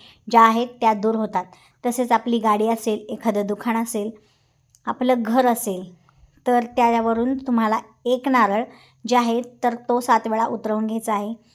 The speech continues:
सर्व पित्री अमावस्येच्या दिवशी हा उपाय करायला खूप महत्त्व आहे. नारळ घ्यायचा आहे, नारळामध्ये पाणी असायलाच हवे.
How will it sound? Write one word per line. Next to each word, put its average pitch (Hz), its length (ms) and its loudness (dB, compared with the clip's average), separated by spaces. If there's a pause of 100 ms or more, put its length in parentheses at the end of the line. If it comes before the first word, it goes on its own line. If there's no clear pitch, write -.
(200)
सर्व 254 260 2
पित्री 254 260 -4
अमावस्येच्या 226 560 -2
दिवशी 220 540 -4 (160)
हा 220 140 0
उपाय 214 320 -2
करायला 202 520 -2 (380)
खूप 262 280 0
महत्त्व 220 280 0
आहे. 208 220 -2 (140)
नारळ 214 360 0
घ्यायचा 220 340 -2
आहे, 226 200 -2
नारळामध्ये 202 560 -2
पाणी 214 320 -4 (160)
असायलाच 208 520 -2
हवे. 208 160 -2